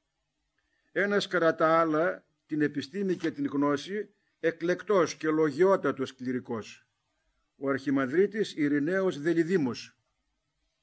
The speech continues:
που ανήκει στο διδακτικό προσωπικό του Τμήματος Θεολογίας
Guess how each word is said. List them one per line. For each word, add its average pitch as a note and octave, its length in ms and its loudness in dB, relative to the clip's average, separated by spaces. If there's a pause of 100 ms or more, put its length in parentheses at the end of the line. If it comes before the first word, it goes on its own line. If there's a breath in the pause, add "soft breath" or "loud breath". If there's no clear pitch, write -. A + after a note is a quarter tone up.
(1300)
που C#3+ 160 -2
ανήκει F3+ 360 2
στο E3 140 -4
διδακτικό C#3+ 580 0
προσωπικό C#3+ 600 -6
του D#3+ 120 -8
Τμήματος D#3+ 520 -6
Θεολογίας C3 840 -2